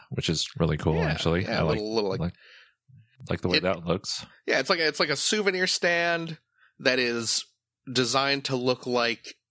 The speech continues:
Speaker 2: a, like a T-Rex mouth.
Speaker 1: Yeah, looks like something
Speaker 2: Yeah.
Speaker 1: you would see at Disneyland or something.
Speaker 2: Oh, yeah, for sure.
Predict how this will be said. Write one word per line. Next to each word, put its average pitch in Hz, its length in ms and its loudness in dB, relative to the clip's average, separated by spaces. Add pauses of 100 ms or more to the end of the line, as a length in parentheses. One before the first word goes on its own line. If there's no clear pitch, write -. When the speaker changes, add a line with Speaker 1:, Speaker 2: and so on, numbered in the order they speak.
Speaker 2:
a, 107 180 2 (720)
like 110 160 -2
a 104 40 -2
T-Rex 107 580 0
mouth. 92 580 -2 (480)
Speaker 1:
Yeah, 95 360 0 (100)
looks 226 180 2
like 226 120 2
something 175 200 2
Speaker 2:
Yeah. 147 60 2
Speaker 1:
you 139 80 2
would 120 120 -2
see 104 160 2
at 85 240 -4
Disneyland 76 560 0
or 78 60 -2
something. 80 260 0
Speaker 2:
Oh, 120 40 -2
yeah, 110 240 0
for 131 160 0
sure. - 320 0